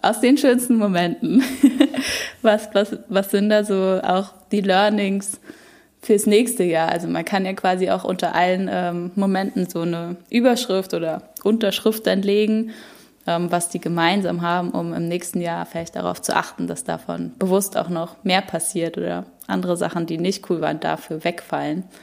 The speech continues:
Ähm, ja. Also was durftest du lernen? Was hat, ist dem gemeinsam?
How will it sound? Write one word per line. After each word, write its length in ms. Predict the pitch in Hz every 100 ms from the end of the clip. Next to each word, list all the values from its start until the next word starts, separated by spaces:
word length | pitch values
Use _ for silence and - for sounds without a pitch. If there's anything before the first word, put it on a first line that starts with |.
| - - - - _ -
Ähm, 420 | 156 147 143 151 - _ _
ja. 200 | 151 147 - - _ _ _ - -
Also 160 | 165
was 140 | 165 -
durftest 380 | 190 - - 185
du 40 |
lernen? 440 | 180 180 190 185
Was 340 | 170 170 - -
hat, 380 | - 185 185 - - _ -
ist 200 | 185 -
dem 180 | 170 165
gemeinsam? 720 | 160 160 165 170 156 160